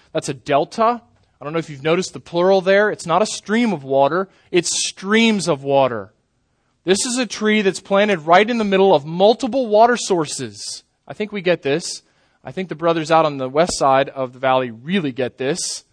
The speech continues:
This is a tree that has all the water it could ever have.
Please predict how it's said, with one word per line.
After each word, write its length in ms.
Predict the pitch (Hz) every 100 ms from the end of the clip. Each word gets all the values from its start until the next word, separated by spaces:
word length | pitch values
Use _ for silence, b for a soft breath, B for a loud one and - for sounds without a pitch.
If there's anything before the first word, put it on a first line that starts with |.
| _ _ _ _ _
This 160 | 190 190
is 100 | 254
a 60 | 240
tree 280 | - 220
that 100 | 202
has 300 | 196 185 175 -
all 280 | 208 214 240
the 60 | 214
water 320 | 202 214 202
it 60 |
could 160 | - 175
ever 240 | 180 175
have. 420 | 147 147 143 123